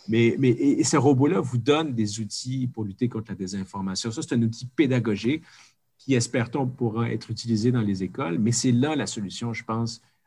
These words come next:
à la base. Là, il faut de plus en plus, dès, dès les plus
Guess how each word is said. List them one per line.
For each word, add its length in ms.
à 80
la 120
base. 500
Là, 80
il 40
faut 160
de 80
plus 280
en 120
plus, 360
dès, 180
dès 180
les 140
plus 380